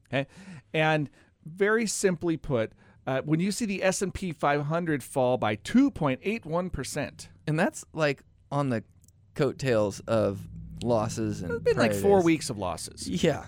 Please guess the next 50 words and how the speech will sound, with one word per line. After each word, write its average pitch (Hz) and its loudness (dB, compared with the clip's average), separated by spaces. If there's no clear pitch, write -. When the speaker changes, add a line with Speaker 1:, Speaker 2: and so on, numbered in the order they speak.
Speaker 1:
We're 190 2
now 196 2
officially 165 -2
down, 127 0
like, 107 -4
ten, 139 -4
twelve 127 2
percent 113 -4
year 104 -4
to 82 -8
date. - -10
Speaker 2:
Mm-hmm. 139 0
Speaker 1:
Okay. 123 0
Speaker 2:
But 190 4
if 135 -6
you 139 -2
look 143 -4
back 131 -2
to 131 -6
the 120 -2
start 131 -2
of 107 -6
twenty 113 -2
twenty-one, 120 -2
it 110 -6
doesn't 110 -4
look 104 -6
so 98 -6
bad. 113 -2
Speaker 1:
Yes, 208 4
it - -4
does. - -18
I'm 151 2
not 135 0
even 110 -4
gonna 95 -6
apologize 78 -10
for - -16
that 80 -12
one. 98 -14
You 135 -6
know 160 0
what? 175 2
I'm 190 0
gonna 190 0
go 151 2
bring 143 0
this 135 -2
up 120 2
because 120 -8